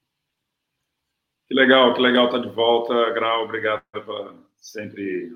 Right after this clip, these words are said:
hospitalidade e incentivo de participar do Trends. É, é muito legal tá aqui. E pra falar de um assunto que eu sou muito apaixonado,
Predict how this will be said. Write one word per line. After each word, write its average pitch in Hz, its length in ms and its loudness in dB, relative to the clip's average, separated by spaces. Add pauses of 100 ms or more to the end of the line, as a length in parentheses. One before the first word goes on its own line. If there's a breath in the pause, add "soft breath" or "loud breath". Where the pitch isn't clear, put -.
hospitalidade 104 920 -8
e 95 480 -10
incentivo 101 580 -12
de 98 80 -20
participar 98 460 -14
do 90 120 -14
Trends. 104 420 -14
É, 101 120 -14 (320)
é 98 200 -12
muito 104 260 -14
legal 101 300 -8
tá 98 60 -16
aqui. 101 480 -10 (520)
E 127 480 2
pra 127 160 0
falar 120 500 0
de 123 100 -6
um 120 80 -2
assunto 110 380 -12
que 120 80 -10
eu 110 120 -4
sou 113 200 -10
muito 110 200 -14
apaixonado, 104 760 -8